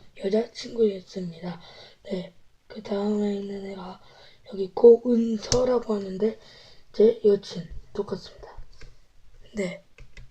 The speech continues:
얘는, 아이고. 얘는 그리고 김보민이라고 합니다. 네, 김보민. 제 여자친구.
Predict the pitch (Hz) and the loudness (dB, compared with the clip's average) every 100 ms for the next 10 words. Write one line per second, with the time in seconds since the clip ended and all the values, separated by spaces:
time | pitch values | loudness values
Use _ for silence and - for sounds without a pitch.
0 | - - - _ - - - - - - | -20 -20 -20 _ -20 -20 -20 -20 -20 -20
1 | - - - - 254 247 240 - - - | -20 -20 -20 -4 0 2 0 -8 -16 -14
2 | - - - - - - - - - - | -16 -18 -20 -20 -18 -18 -20 -18 -16 -16
3 | - - - - - - - - - - | -16 -16 -18 -20 -18 -16 -16 -16 -16 -18
4 | - - - - - - - - - - | -18 -20 -20 -20 -18 -16 -16 -16 -16 -18
5 | - - - - 240 254 247 226 214 202 | -18 -20 -20 -4 2 4 4 2 2 0
6 | - 240 220 208 220 208 208 226 247 247 | 0 2 4 6 6 6 4 4 2 2
7 | 214 185 165 - - - - - _ _ | 0 -4 -10 -12 -16 -18 -20 -20 _ _
8 | - _ - - - - _ - - 220 | -20 _ -18 -18 -18 -20 _ -10 -2 -2
9 | 190 202 - 175 156 - - - _ _ | -2 -10 -10 -10 -12 -16 -20 -20 _ _
10 | _ - - - 190 185 - - - - | _ -20 -20 -10 -8 -10 -14 -20 -20 -16
11 | 185 196 185 - - | -8 -6 -6 -8 -12